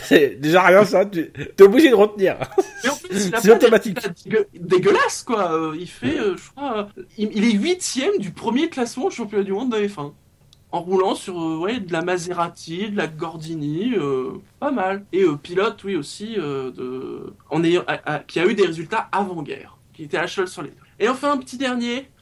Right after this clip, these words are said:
Speaker 2: le Venezuela.
Speaker 1: Le Venezuela. Ah, ah,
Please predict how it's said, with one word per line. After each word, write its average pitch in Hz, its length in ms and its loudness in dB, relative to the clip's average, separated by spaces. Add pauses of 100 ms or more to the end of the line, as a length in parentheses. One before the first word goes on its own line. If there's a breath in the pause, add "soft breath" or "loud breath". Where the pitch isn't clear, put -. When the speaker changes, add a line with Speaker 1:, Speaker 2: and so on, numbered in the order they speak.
Speaker 2:
le 175 140 0
Venezuela. 180 800 -4 (920 soft breath)
Speaker 1:
Le 127 220 -6
Venezuela. 110 920 -10 (1400)
Ah, - 160 -14
ah, 50 60 -20